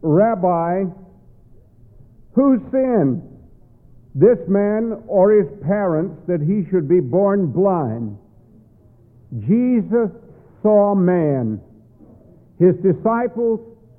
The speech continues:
saw a problem. And that's an important thing to remember. They saw a problem, and it's a very real problem, the problem of pain,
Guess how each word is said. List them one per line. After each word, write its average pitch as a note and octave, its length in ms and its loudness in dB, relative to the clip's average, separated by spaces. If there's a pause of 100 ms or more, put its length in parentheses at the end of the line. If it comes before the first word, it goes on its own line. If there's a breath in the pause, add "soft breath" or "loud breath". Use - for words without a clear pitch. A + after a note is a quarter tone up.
(100)
saw G3+ 240 2
a - 200 -6
problem. C#3 680 -2 (1080)
And D#3+ 140 4
that's G3+ 240 0
an F#3+ 120 4
important F#3+ 680 0 (120)
thing D#3 420 2
to E3+ 60 -2
remember. E3+ 560 0 (1300)
They A3 200 4 (100)
saw A3+ 200 4
a - 160 -6
problem, D#3 480 0
and F3 100 0
it's E3+ 180 -4
a F3+ 60 2
very G3 340 2
real G3+ 420 2
problem, C3+ 640 -2
the C3 120 -2
problem E3+ 540 0
of E3+ 220 -4
pain, B2 500 -2